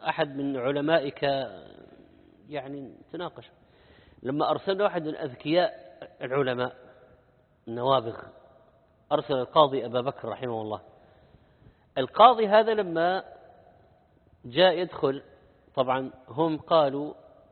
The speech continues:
"هؤلاء المسلمون لا يركعون لغير الله، وكيف نبغى نخليه يركع هذا؟" جيب مهندس الديكور، نزل مستوى الباب،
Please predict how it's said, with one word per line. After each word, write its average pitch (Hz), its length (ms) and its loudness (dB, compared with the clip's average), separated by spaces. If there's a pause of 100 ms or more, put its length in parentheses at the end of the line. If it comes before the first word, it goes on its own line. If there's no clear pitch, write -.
"هؤلاء 139 540 0 (640)
المسلمون 135 580 -6
لا 156 140 2
يركعون 135 460 -2
لغير 113 300 -4
الله، 92 260 -12 (880)
وكيف 165 360 0
نبغى 151 220 -2
نخليه 143 360 -4
يركع 117 540 -4
هذا؟" 117 180 -6 (3250)
جيب 175 220 -6
مهندس 185 360 -2
الديكور، 156 500 -6
نزل 156 340 -4
مستوى 123 360 -6
الباب، 101 240 -10